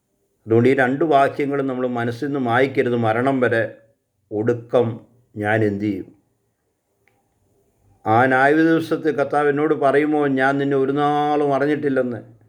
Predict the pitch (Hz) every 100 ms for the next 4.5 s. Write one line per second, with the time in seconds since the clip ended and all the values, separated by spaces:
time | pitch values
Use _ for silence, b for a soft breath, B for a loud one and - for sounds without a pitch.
0 | _ _ _ 113 127 139 147 139 139 135
1 | 151 139 147 143 147 147 143 143 143 139
2 | 127 131 147 151 151 151 147 139 135 139
3 | 156 160 165 143 139 147 147 147 135 143
4 | 135 135 160 165